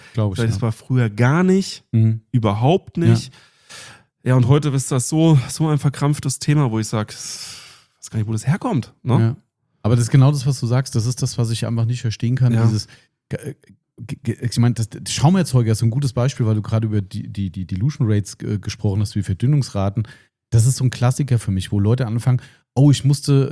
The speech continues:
Speaker 1: äh, äh, zeigen dann, ja, in den Schaumsprüh musst du vom Produkt A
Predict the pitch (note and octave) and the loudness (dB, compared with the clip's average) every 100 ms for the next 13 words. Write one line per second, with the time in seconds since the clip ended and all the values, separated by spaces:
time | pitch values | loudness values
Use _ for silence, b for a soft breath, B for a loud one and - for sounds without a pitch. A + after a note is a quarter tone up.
0 | B2 B2 A#2+ - A#2+ A2+ A#2 B2+ B2+ A2 | 2 2 2 0 -2 0 2 4 2 2
1 | A2+ A#2 C3+ F#3+ - D#3+ D3+ D3+ C3+ B2+ | 0 2 2 0 2 0 0 0 0 0
2 | C3 B2 A2 A2+ G#2 - A#2 D#3+ | -2 0 0 -2 -2 -2 2 2